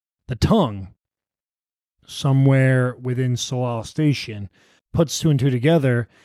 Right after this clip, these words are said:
enlists the help of the one guy who he knows understands how to get people to essentially, like,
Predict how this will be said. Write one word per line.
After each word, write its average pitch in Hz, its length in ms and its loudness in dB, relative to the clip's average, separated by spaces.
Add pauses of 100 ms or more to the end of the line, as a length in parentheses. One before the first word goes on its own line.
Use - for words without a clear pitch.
(200)
enlists 135 540 0
the 156 160 -2
help 147 500 0
of 123 260 -6
the 127 80 -2
one 151 460 2
guy 131 600 0 (280)
who 127 200 0
he 208 300 2
knows 170 600 2 (640)
understands 180 800 0 (240)
how 170 360 -2
to 165 260 0
get 151 280 -2
people 113 340 -8
to 135 220 -4
essentially, 127 600 0
like, 113 300 -8